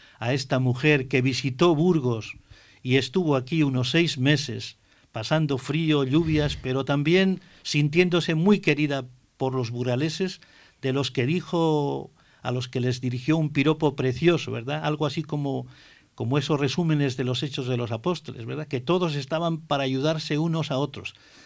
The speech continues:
Entonces, a las seis nos convocaremos allí, una campanada, habrá un saludo del señor alcalde dándole la bienvenida a esta ciudad, después un saludo también del prior provincial de los carmelitas,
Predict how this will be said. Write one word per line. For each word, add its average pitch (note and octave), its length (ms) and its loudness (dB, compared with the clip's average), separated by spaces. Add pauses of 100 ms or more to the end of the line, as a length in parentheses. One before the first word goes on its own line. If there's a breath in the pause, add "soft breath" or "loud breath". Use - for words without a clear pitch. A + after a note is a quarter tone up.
(240 loud breath)
Entonces, E3 440 2
a C#3+ 60 2
las C3 160 -2
seis F#3+ 380 2
nos C3 180 -4
convocaremos B2 600 -2
allí, E3 300 -2
una C3+ 160 -4
campanada, B2+ 520 -4
habrá C#3+ 160 -2
un D3 100 0
saludo C#3+ 440 0
del B2+ 160 -2
señor B2 280 -2
alcalde D#3 480 -2
dándole C#3 440 -2
la B2+ 100 -2
bienvenida B2+ 720 -2 (460 soft breath)
a B2 120 -4
esta B2+ 240 -4
ciudad, D3 480 -2 (440 soft breath)
después B2+ 400 -2
un C#3 100 0
saludo C3+ 380 0
también B2+ 380 0
del A#2 160 -4
prior B2 500 -2
provincial B2 520 0
de B2 100 -2
los A#2+ 120 -4
carmelitas, F3+ 760 -2